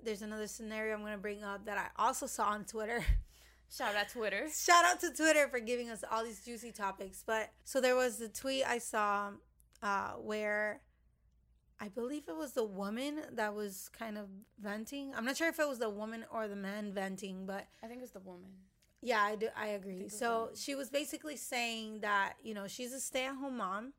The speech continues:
Speaker 1: and there's kids in the house. So she has to wake up, clean, get the kids ready, you know, like, right now during quarantine, probably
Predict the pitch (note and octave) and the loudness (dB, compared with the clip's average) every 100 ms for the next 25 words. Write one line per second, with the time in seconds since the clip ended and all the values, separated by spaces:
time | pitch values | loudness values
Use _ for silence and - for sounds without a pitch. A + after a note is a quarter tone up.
0 | _ _ _ _ _ _ G#3+ G3+ G3+ G3+ | _ _ _ _ _ _ -4 -4 -4 -8
1 | G3+ G3 - G#3 G#3 G3 - A#3 G3+ F#3+ | -14 -12 -6 -4 -4 -6 -2 0 -2 -6
2 | - A3 G#3+ G3+ F#3 G3 - - _ _ | -6 -6 -6 0 0 0 -6 -14 _ _
3 | _ _ - A#3+ G#3+ G#3 G3+ G#3+ - C4+ | _ _ -8 -4 -2 -4 -6 -8 -8 -6
4 | C4+ B3+ A#3+ A#3+ - A3+ G#3 G#3 G#3+ G#3+ | 2 4 4 2 -8 -10 -8 -8 -10 -8
5 | G#3+ G#3+ G3+ F#3+ - C4 C4 B3+ B3+ A3+ | -8 -6 -10 -10 -10 -6 -4 -4 -6 -6
6 | G#3 G3 F#3 G#3 F#3 - G3 A3+ A3+ A3+ | -6 -8 -8 -6 -6 -10 0 2 2 2
7 | A3+ A3 G3 F#3+ F#3+ F3+ - _ _ _ | -2 -4 -6 -6 -6 -8 -10 _ _ _
8 | _ _ _ A#3+ B3+ B3+ C4+ A#3+ A#3+ A3+ | _ _ _ 2 4 6 2 4 2 0
9 | A3+ A3 G#3+ G#3 G#3 G#3+ G#3+ | -2 -2 -4 -4 -2 -2 -2